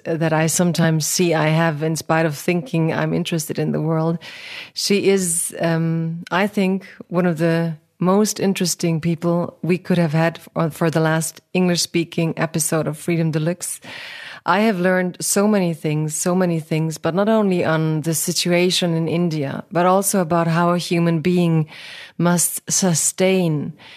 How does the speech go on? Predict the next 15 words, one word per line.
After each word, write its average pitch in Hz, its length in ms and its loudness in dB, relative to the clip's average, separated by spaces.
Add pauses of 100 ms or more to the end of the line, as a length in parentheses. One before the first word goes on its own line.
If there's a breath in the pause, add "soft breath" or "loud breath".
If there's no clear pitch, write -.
(120 loud breath)
in 180 200 0
this 185 240 2
kind 180 380 0
of 156 240 -4
development 160 960 0
when 165 540 0
this 170 320 -2
human 180 240 2
being 170 360 0
like 165 280 -2
Arundhati 160 560 0
is 151 100 -2
trying 165 400 0
to 165 140 -4
speak - 560 -4